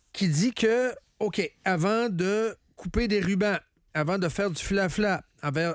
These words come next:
avant de faire du show, il faut que tu protèges ta bâtisse, il faut que tu protèges ta ville, il faut que tu passes en revue, justement, la qualité des infrastructures. Et le cas échéant, il faut que tu répares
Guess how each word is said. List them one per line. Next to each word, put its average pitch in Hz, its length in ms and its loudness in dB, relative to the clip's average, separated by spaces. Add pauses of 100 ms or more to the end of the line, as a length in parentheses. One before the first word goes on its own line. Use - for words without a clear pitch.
avant 147 280 0
de 147 100 -2
faire 160 240 -2
du 123 120 -4
show, 185 380 0 (560)
il 127 100 -6
faut 185 260 -2
que - 120 -2
tu - 160 -8
protèges 143 960 -2 (1500)
ta 170 100 2
bâtisse, 156 600 0
il - 40 -10
faut 160 120 -4
que - 80 -10
tu - 60 -2
protèges 151 720 0
ta 147 160 0
ville, 131 600 0
il 123 100 -4
faut 170 300 0
que 143 160 -2
tu - 180 -4
passes 147 320 2
en 139 140 2
revue, 139 500 0 (640)
justement, 135 480 -2
la 127 140 0
qualité 151 460 0
des 143 200 0
infrastructures. 127 960 -2
Et 131 120 0
le 135 120 2
cas 165 200 0
échéant, 147 640 -2 (420)
il 117 80 -12
faut 160 180 -4
que - 80 -8
tu 151 120 0
répares 139 640 0